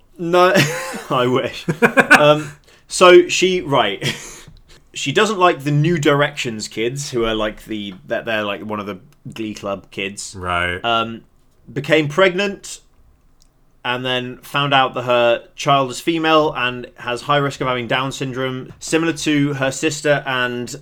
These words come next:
Speaker 1: one of her cheerleaders who has Down syndrome, and they're, like, very close to Sue. So that's, like, she's got her, a redeeming feature of that, like, you know, she is nice to people when those people are her sister and Becky.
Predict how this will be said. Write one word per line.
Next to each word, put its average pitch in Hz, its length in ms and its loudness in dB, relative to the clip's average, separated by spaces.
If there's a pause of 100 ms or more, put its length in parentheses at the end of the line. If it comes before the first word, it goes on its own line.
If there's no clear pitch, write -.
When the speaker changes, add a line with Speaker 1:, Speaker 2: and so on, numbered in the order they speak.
(140)
Speaker 1:
one 131 220 -4
of 120 80 -4
her 123 100 0
cheerleaders 120 640 0
who 127 140 -2
has 117 160 2
Down 113 200 -4
syndrome, 113 360 -6
and 110 180 -2
they're, 110 220 2
like, 107 240 -2
very 110 220 -2
close 110 320 -6
to 107 60 -12
Sue. 101 360 -6
So 127 160 -4
that's, 117 260 -2
like, 113 240 -6 (480)
she's 131 240 -2
got 135 220 0
her, 135 200 0
a 139 80 0
redeeming 127 440 -2
feature 127 400 -8
of 107 120 -4
that, - 120 -12
like, 107 320 -6
you 113 100 -8
know, 95 200 -6
she 120 260 -6
is 117 260 -4
nice 107 520 -4
to - 120 -8
people 101 520 -6
when 107 340 -4
those 104 240 -4
people 104 340 -12
are 98 360 -2 (400)
her 104 140 -4
sister 110 360 -8
and 104 200 -6
Becky. 95 400 -8